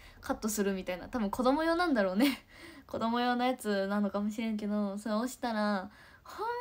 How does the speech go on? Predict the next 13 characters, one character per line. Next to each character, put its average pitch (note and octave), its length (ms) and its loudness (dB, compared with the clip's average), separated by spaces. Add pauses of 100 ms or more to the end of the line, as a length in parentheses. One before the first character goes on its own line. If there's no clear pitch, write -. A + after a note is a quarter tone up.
(420)
ま C#4 60 2
に A3+ 100 -8
食 C#4+ 120 2
べ C#4+ 80 4
や D4 120 2
す - 80 -8
か C4 100 -2
っ A3 60 -4
た G#3 100 0
の。 F#3+ 80 4
<laughs> - 320 -2 (2250)
そ C4+ 80 -6
う。 A3+ 260 -8